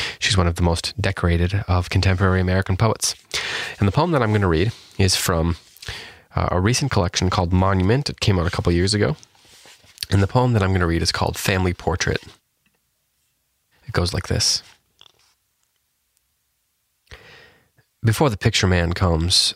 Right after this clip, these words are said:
Mama and I spend the morning cleaning the family room. She hums Motown, doles out chores, a warning. "He has no legs," she says. "Don't stare."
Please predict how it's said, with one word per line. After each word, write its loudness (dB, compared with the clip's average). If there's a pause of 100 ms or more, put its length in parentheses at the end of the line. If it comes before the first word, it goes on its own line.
Mama 2
and 2
I 2
spend 0
the 2
morning 0
cleaning 0
the -2
family 0
room. -2 (1400)
She 2
hums 2
Motown, 0 (720)
doles 2
out 0
chores, 0 (380)
a 0
warning. 0 (1500)
"He 0
has 2
no 4
legs," 0
she -2
says. -2 (400)
"Don't -2
stare." -2